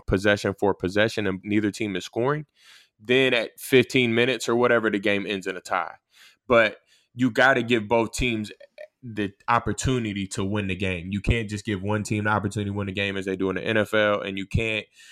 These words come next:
have it the way it is in the A A F where both teams could score and then the game just ends. <laughs> That doesn't even make <laughs> sense.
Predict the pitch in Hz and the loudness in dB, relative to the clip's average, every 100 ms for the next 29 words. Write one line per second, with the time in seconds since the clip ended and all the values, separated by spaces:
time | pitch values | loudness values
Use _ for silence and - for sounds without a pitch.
0 | - - _ - 101 95 101 101 101 101 | -20 -20 _ -2 -2 0 0 0 2 0
1 | 98 98 98 - 104 98 101 - 110 101 | -2 -2 -2 -2 -2 0 -2 0 0 0
2 | - 104 98 95 95 107 101 - 104 98 | -2 -2 0 0 0 -2 -2 -4 -4 -6
3 | 101 - - 107 98 92 95 - 101 95 | -6 -6 -2 -2 0 -2 -6 -8 -6 -4
4 | 92 95 101 98 92 95 107 104 90 87 | -4 -6 -4 -4 -4 -8 -4 -4 -4 -10
5 | - 120 - - - _ _ - 107 107 | -8 -6 -6 -8 -18 _ _ -4 0 0
6 | 104 98 92 92 95 - 135 - - - | -2 -4 -6 -8 -6 0 2 2 -2 -12